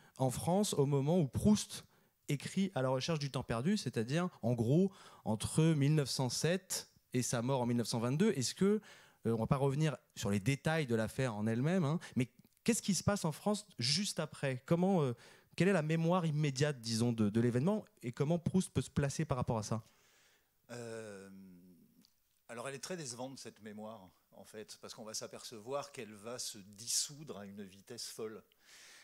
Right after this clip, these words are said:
Speaker 2: Euh, en mille neuf cent sept, l'affaire est encore là. Euh, Dreyfus, vous le savez, vient d'être, euh, réhabilité. Il a réintégré l'armée. Il va prendre sa retraite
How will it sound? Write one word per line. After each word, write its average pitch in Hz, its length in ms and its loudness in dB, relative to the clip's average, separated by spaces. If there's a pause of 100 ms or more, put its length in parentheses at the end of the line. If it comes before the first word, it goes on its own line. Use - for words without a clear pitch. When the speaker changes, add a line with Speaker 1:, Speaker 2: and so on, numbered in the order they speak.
(220)
Speaker 2:
Euh, 110 340 -8
en 131 80 -10
mille 143 220 -10
neuf 147 160 -8
cent 131 160 -6
sept, - 480 -6
l'affaire 117 320 -8
est 123 160 -10
encore 123 280 -10
là. 113 160 -12 (680)
Euh, 107 220 -8
Dreyfus, - 720 -10
vous 104 140 -18
le 104 80 -12
savez, 113 400 -8
vient 101 260 -14
d'être, 107 460 -12
euh, 90 460 -10
réhabilité. 107 1000 -12
Il 110 140 -12
a 107 80 -6
réintégré 113 680 -8
l'armée. 120 480 -8 (560)
Il 117 160 -12
va 127 140 -6
prendre 147 240 -10
sa 135 200 -2
retraite - 680 -6